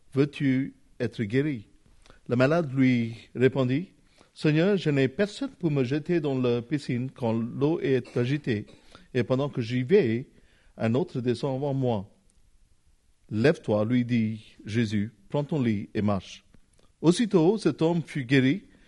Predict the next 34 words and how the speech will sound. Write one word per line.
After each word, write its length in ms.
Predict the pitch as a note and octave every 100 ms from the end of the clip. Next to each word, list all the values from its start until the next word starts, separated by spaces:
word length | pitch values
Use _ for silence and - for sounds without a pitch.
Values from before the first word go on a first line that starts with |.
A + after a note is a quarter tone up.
| -
il 80 | B2
prit 140 | A#2 F#3
son 180 | F#3
lit 240 | C#3 C#3 E3
et 80 | B2
marcha. 720 | A2+ A2 - - - A2 C3+ - _ _ -
C'était 260 | D3 C3+
un 160 | C#3 A#2+
jour 160 | C#3
de 80 | D3+
sabbat. 380 | C#3 C#3 A2+ - _ _ - - - -
Les 160 | - B2+
Juifs 420 | A#2 F3+ F3 -
dirent 240 | C3 D3 B2
donc 380 | C#3 F3 E3 -
à 140 | B2
celui 720 | A2+ - - - F3+ F#3 G3+ - - -
qui 220 | - C#3+
avait 320 | B2+ D3+ G3+
été 200 | D3 C#3
guéri, « 440 | A2 A#2 A2 C3 - _ - _ -
C'est 160 | C#3+
le 100 | C#3
sabbat. 420 | C3+ F3 B3+ C3+ - _ _ _ _ _ _
Il 120 | C3 C#3
n'était 280 | C3 C#3+
pas 260 | C3 - A3+
permis 540 | - D#3+ C#3+ D#3 G3
d'emporter 560 | C#3 A2+ C3+ D3 D3+ D3+
ton 160 | C3+ D3
lit. » 300 | F3+ D3+ - _ _ _ - -
Il 140 | C3+ C#3+
leur 340 | B2+ A#2+ -
répondit, « 580 | - A#2+ B2+ A#2+ A#2+ F#3+